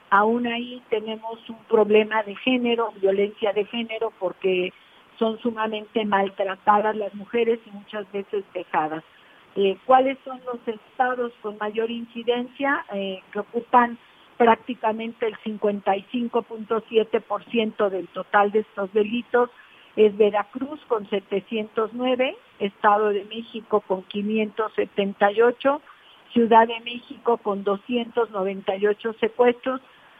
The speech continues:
Puebla con ciento cincuenta y cuatro y Morelos con ciento cuarenta y nueve secuestros. Digamos que esta es la radiografía en el ámbito nacional en lo que es el tema del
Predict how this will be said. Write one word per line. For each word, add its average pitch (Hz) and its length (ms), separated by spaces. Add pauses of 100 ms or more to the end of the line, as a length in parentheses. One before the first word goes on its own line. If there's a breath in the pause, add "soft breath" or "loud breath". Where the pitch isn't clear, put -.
(160 soft breath)
Puebla 240 460
con 202 280
ciento 254 480
cincuenta 202 500
y 196 60
cuatro 247 560 (160)
y 214 100
Morelos 220 600
con 202 180
ciento 208 360
cuarenta 185 440
y 185 60
nueve 190 340
secuestros. 185 500
Digamos 220 360
que 240 140
esta 254 200
es 240 80
la 220 160
radiografía 202 1040 (480 soft breath)
en 208 180
el 214 160
ámbito 233 520
nacional 220 640
en 240 120
lo 208 120
que 220 120
es 220 120
el 214 140
tema 214 300
del 196 140